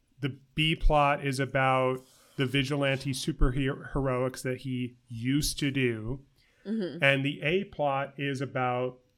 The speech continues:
Speaker 1: uh, s-,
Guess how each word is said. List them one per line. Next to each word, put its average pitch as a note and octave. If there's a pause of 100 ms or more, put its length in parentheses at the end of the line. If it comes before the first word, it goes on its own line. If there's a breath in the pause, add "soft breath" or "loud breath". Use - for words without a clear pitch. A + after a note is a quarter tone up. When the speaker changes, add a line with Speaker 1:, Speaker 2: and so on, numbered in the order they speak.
(640)
Speaker 1:
uh, C3+ (840)
s-, -